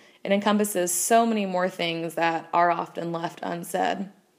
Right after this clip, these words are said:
Expressing gratitude within a relationship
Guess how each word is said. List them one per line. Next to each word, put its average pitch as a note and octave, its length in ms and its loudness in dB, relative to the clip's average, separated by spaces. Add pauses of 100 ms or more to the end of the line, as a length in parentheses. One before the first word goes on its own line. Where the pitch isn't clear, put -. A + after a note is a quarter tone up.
(720)
Expressing B3 520 4
gratitude A3 600 2
within G3 260 -2
a F#3+ 40 2
relationship F3+ 1000 2